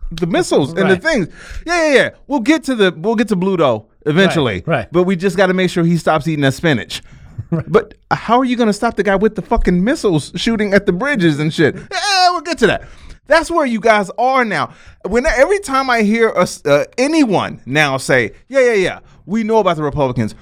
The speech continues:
Speaker 1: We'll get to that eventually." When?
Speaker 2: Right.
Speaker 1: This is two, this is the election year now. At what point do you
Speaker 2: Right, and
Speaker 1: What's
Speaker 2: what,
Speaker 1: gonna
Speaker 2: but,
Speaker 1: happen?
Speaker 2: what,
Speaker 1: Like,
Speaker 2: but
Speaker 1: what, what's
Speaker 2: because,
Speaker 1: miraculously
Speaker 2: but
Speaker 1: gonna
Speaker 2: he,
Speaker 1: happen?
Speaker 2: but he, here's, here's the thing I wanted to, he was somewhat convinced. Here's a couple things I wanna point out really quick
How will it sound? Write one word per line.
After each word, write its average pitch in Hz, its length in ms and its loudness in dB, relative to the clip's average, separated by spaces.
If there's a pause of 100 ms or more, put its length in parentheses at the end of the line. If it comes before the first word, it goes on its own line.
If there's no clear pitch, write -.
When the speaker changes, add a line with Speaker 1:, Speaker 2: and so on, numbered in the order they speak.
Speaker 1:
We'll 196 140 0
get 190 240 2
to 202 100 -2
that 160 160 2
eventually." 139 540 -2 (640)
When? 196 680 -2 (280)
Speaker 2:
Right. 165 160 -4
Speaker 1:
This - 140 2
is 294 160 0
two, - 420 0
this 392 160 0
is 269 80 -10
the 277 140 -2
election 285 420 0
year 311 280 0
now. 190 600 -2
At 202 140 4
what 269 320 2
point 202 160 -4 (160)
do 220 80 -2
you 302 220 0 (760)
Speaker 2:
Right, 233 180 2
and 220 80 -4
Speaker 1:
What's 269 160 2
Speaker 2:
what, 285 80 -4
Speaker 1:
gonna 311 140 2
Speaker 2:
but, 247 60 0
Speaker 1:
happen? 254 320 -2
Speaker 2:
what, 277 100 2
Speaker 1:
Like, - 80 -6
Speaker 2:
but 262 100 0
Speaker 1:
what, 226 120 -2
what's 254 180 2
Speaker 2:
because, 247 160 -4
Speaker 1:
miraculously 240 640 0
Speaker 2:
but 190 60 -2
Speaker 1:
gonna 202 180 0
Speaker 2:
he, - 20 -2
Speaker 1:
happen? 180 220 0
Speaker 2:
but 254 100 -4
he, 277 100 -2
here's, 247 280 -4
here's 233 240 -2
the 226 80 -8
thing 220 180 2
I 202 40 2
wanted 180 280 0
to, 160 180 -4
he 196 160 -4
was 190 220 -4
somewhat 247 260 2
convinced. 175 260 0
Here's 285 400 -2
a 302 60 -6
couple 214 220 0
things 190 180 0
I 180 60 0
wanna 175 160 0
point 160 220 -2
out 135 160 0
really 175 200 0
quick 139 380 -4